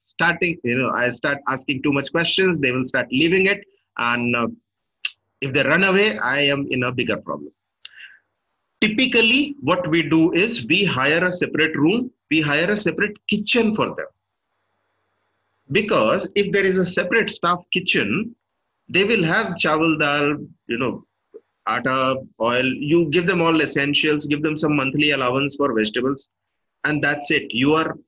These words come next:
your liability is over. But if you are running an Italian restaurant and you have staff within the restaurant where they are, you know, cooking food on the same kitchen, probably who will stop them from having roti with Alfredo sauce?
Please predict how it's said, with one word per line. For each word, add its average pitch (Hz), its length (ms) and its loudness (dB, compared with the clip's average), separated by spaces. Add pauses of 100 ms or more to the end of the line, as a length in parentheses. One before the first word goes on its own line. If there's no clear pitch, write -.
your 156 340 2
liability 156 680 2
is 160 220 0
over. 127 340 2 (560)
But 185 260 0
if 202 180 -2
you 240 80 4
are 226 140 2
running 208 320 2
an 185 80 4
Italian 165 480 2
restaurant 139 560 0
and 131 180 0
you 143 160 2
have 170 220 -2
staff 165 420 -2
within 202 240 2
the 175 140 2
restaurant 127 580 0
where 131 260 2
they 139 100 2
are, 139 160 -2 (280)
you 117 100 -2
know, 139 180 -2
cooking 147 460 -2
food 160 280 2 (320)
on 135 140 0
the 143 100 0
same 175 540 0
kitchen, 156 440 -2 (920)
probably 190 440 2
who 214 200 2
will 226 160 2
stop 185 460 -2
them 170 260 2
from 147 200 0
having 139 360 0
roti 131 320 2
with 139 180 0
Alfredo 117 440 0
sauce? 110 420 -4